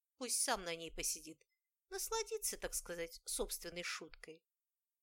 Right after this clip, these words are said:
Да, скучно с соседкой не было.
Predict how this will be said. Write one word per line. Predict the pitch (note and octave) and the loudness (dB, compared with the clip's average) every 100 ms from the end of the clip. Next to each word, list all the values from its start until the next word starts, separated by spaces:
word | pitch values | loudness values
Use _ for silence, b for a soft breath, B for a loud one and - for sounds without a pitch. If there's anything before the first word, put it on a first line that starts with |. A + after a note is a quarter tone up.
| _ _ _ | _ _ _
Да, | E3+ E3+ E3+ E3 D#3+ - | -6 -2 -2 -4 -6 -6
скучно | - - E4+ F4+ F#3 F3 | -6 -2 0 0 -2 0
с | |
соседкой | - D#3 - F#3+ - E3 | 0 0 0 -2 -4 -8
не | E3 E3 | -6 -10
было. | E3 D#3+ | -10 -14